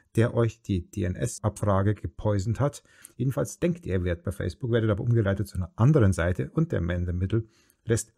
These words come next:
wunderbar eure Browser-Exploits dann gegen euch laufen. Oder beim Software-Download könnt ihr euch eine andere Software unterschieben, wenn die nachher nicht signiert ist. Was ein V P N da oder V P N da machen kann dagegen ist,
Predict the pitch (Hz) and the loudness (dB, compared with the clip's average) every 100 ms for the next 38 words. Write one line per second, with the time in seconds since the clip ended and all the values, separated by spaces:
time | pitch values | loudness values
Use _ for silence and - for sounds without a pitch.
0 | - 131 185 185 80 95 - _ - 107 | 0 4 4 4 2 0 -4 _ -4 0
1 | 107 117 - _ _ - 98 98 123 113 | 0 -2 -6 _ _ 0 4 6 6 4
2 | - 101 - 104 95 92 - 95 98 107 | 2 0 0 2 2 2 -2 0 0 -2
3 | - 101 104 101 92 - 92 92 101 - | 2 2 2 0 -2 0 0 0 -2 -8
4 | _ _ 165 160 147 147 165 - 151 104 | _ _ 2 4 2 2 0 0 0 2
5 | 95 90 85 - 135 127 - 98 107 101 | 2 2 -2 0 0 0 -2 0 0 0
6 | 87 95 101 107 - 98 107 117 160 - | -2 -2 -2 -4 -2 -2 0 0 -2 -4
7 | 160 147 139 - 127 92 90 98 90 98 | -4 -2 -2 -2 0 -2 -2 -2 -2 -4
8 | 95 85 98 104 - - 131 165 82 - | -6 -4 -4 -4 -6 -4 2 4 2 -2
9 | - - _ _ _ 113 147 165 - 120 | -8 -20 _ _ _ 0 2 2 0 0
10 | 127 120 123 127 - 123 101 110 - - | 0 0 0 -2 -2 -2 2 0 0 -2
11 | 110 107 - 90 - 98 - 95 95 95 | -2 -2 -2 -6 -2 -4 -2 -2 0 0
12 | 90 107 - 90 - 92 90 82 87 104 | 2 2 2 -2 -2 -2 -2 0 0 -2
13 | - - - | -2 -6 -6